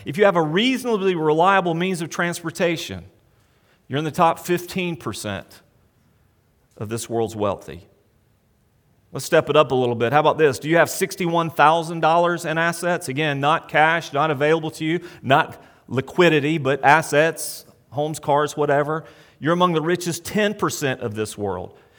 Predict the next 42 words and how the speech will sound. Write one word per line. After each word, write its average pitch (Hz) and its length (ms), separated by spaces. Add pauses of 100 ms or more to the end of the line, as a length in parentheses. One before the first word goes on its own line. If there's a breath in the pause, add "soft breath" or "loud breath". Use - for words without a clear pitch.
(140 soft breath)
If 151 160
you 202 120
earn 185 160
more 180 160
than 170 120
twenty-five 180 580
thousand 117 360
dollars 110 340
last 113 300
year, 123 100
you're 135 320 (180 loud breath)
now 147 180
in 151 60
the 139 60
top 160 340
ten 170 220
percent 170 340
of 156 60
this 156 160
world's 160 280
income 147 640
earners. 92 520 (1080 loud breath)
If 156 120
you 208 120
have 185 180
any 247 300
money 131 280
saved, 85 520 (240 loud breath)
if 160 140
you 208 100
have 190 100
a 156 60
hobby 185 540
that 131 180
requires 156 520
any 175 420
supplies, 117 920 (300)
any 196 140
cost, 127 520 (260 loud breath)
if 160 200
you 226 100
have 175 380